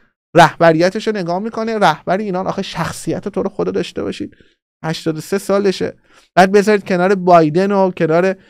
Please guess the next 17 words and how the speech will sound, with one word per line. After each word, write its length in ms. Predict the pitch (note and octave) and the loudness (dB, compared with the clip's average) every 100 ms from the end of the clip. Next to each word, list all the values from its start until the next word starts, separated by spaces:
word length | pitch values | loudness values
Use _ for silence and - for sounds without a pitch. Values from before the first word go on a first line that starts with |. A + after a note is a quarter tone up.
| B3 - | -18 -2
به 100 | D#3+ | -2
خدا 460 | A#2+ B2 D3+ F3 G3 | -2 -2 0 2 2
یک 420 | F3 G3+ G3+ F#3+ | 2 0 0 -4
هزارم 460 | E3 E3 D#3 F3 | -2 0 0 0
این 180 | F#3+ G3 | -2 -4
کارهایی 300 | F#3+ D#3 E3 | -2 0 0
که 120 | F3+ | -2
بایدن 500 | F#3+ F3 D#3+ D3 F3 | 0 4 2 2 -4
و 60 | G3 | -4
ترامپ 460 | G3 D3+ E3 F#3+ G3 | -2 2 4 4 2
کردن 320 | D#3 C#3 C3 | 0 2 -2
تو 120 | C#3+ | -2
دوران 320 | C#3 C3 B2+ | 0 0 0
ریاست 460 | C3 C3+ B2+ B2+ B2 | -2 0 -2 0 -2
جمهوریشون، 640 | B2 A#2+ A#2 A2 F#2 D#2 - | -2 -6 -4 -8 -10 -14 -2
یک 340 | F#3 A#3 A#3 | 4 4 4
هزارمشو. 720 | D3+ B2 A#2 G2+ G2+ E2+ G2 | 0 2 -2 -2 -6 -10 -12